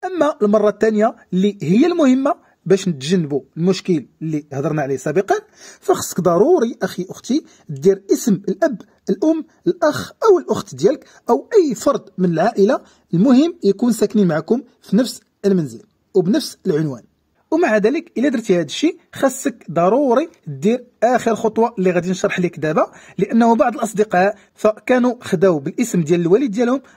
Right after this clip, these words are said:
او الوالده وخلاو نفس العنوان ونفس رقم الهاتف، وكذلك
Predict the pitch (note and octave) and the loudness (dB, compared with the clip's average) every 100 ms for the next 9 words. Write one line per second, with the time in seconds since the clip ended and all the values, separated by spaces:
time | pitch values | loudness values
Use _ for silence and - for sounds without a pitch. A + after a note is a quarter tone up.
0 | - G#3 G3 G#3 G#3 G3 D4 - _ _ | 0 2 4 2 2 0 -2 -4 _ _
1 | - F#3 G#3+ G#3 D3+ - A#3+ - A#3+ G3 | -2 0 2 2 0 -2 -2 -2 -2 0
2 | G3+ G#3 D4+ _ _ - A#3 C4 G3 G3 | 2 2 0 _ _ 0 0 0 -2 -2
3 | - E3+ - D#3+ G3 D#4 E4+ - - _ | -6 -6 -2 0 2 0 -2 -4 -20 _
4 | - G3+ A3+ - F3+ F3+ F#3 F#3+ F#3+ G3 | -2 0 0 -2 0 2 2 2 0 0